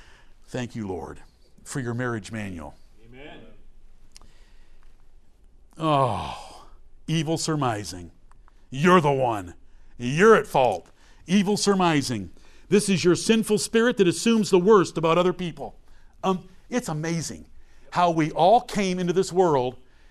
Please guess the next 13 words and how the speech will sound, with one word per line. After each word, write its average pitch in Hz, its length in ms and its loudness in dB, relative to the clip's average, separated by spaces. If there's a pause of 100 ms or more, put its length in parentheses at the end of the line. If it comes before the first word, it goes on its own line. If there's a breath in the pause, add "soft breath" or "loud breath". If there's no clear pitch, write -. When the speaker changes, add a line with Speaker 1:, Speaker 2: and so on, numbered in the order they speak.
(120)
Speaker 1:
like 147 260 0
a 139 80 2
wild 180 400 2
ass's 180 420 -4
colt, 131 520 2 (360 soft breath)
and 156 220 -4
there 185 140 0
are 202 100 0
people 202 440 -2
that 139 180 -4
want 160 260 -2
to 151 80 -4
blame, 151 640 -4